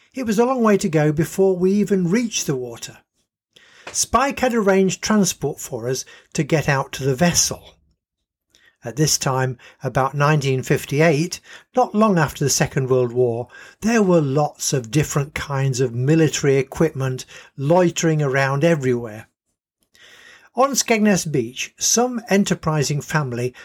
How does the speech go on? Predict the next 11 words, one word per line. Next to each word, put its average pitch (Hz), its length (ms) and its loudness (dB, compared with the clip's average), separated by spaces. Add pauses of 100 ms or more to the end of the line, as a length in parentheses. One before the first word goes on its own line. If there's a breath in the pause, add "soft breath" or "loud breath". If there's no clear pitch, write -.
(120 loud breath)
had 170 280 -2
bought 214 360 -2
some 185 420 0
ex-U 196 800 0
S - 340 0
military 156 600 0
ducks, - 680 -4 (380 soft breath)
D 170 100 0
U 147 300 0
K 127 240 -2
Ws, 151 560 2